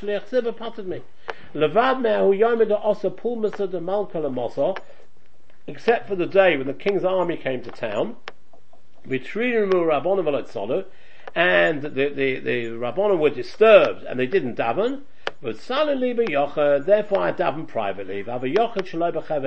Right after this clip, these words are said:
er," being an individual without an assembly, without a minyan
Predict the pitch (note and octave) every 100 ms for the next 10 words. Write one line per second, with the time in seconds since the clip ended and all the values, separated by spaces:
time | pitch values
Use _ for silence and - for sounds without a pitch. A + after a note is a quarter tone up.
0 | C#3+ G2+ F#2 D3 D3+ E3 F#3+ A3 D4+ C#4+
1 | A3+ G#3+ G#3+ G#3+ G#3+ - - - - -
2 | F3+ E3+ G3 A#3+ B3 G#3+ - E3+ D#3+ F3
3 | A3+ G3 E3+ F#3+ G#3 F3 F#3 F3+ E3+ E3